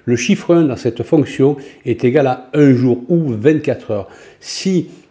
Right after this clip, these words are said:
vous souhaitez, euh, retenir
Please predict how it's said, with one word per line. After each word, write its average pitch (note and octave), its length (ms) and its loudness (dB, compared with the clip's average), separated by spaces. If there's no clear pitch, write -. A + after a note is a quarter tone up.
vous D3 220 -4
souhaitez, D#3+ 760 2
euh, A#2+ 680 -2
retenir D3+ 720 2